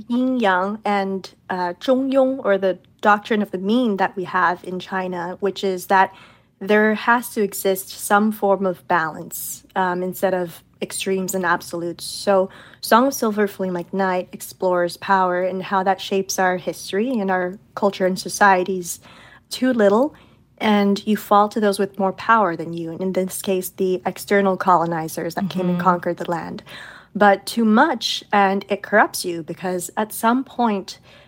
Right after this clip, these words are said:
Speaker 1: you shift into seeking power for the sake of holding power at whatever the costs that may come with.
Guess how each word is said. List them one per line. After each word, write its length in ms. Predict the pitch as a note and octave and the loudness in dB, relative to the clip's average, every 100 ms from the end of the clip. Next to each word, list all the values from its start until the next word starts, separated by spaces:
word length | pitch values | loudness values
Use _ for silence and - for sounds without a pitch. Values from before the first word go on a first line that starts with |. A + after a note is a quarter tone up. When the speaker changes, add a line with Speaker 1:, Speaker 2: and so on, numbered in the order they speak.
| _ - | _ 0
Speaker 1:
you 220 | G#3+ C4+ | 2 2
shift 480 | - A#3+ G3+ - - | 0 0 0 -2 -6
into 260 | F#3+ - | -4 -4
seeking 380 | F#3 G#3+ G3+ F#3+ | -6 -4 -4 -6
power 420 | - - G#3 G#3 | -2 4 4 4
for 140 | G3+ F3+ | 0 -6
the 100 | F3+ | -6
sake 340 | - G#3+ A3+ | -4 -2 -2
of 120 | G3 | -2
holding 340 | - E3 F3 D#3 | -4 -6 -6 -8
power 500 | - F3 E3+ G#3+ C#4+ | -4 -2 -2 -4 0
at 340 | F#3 - - _ _ - | 0 0 -6 _ _ 0
whatever 220 | G3 F#3 | 2 2
the 180 | F3+ F3+ | 0 -4
costs 580 | - A3 F3+ E3+ - - _ | 0 4 4 2 -10 -20 _
that 160 | - F3+ | 0 0
may 80 | F3 | 0
come 300 | - G#3 G3 | 0 0 0
with. 200 | - | -6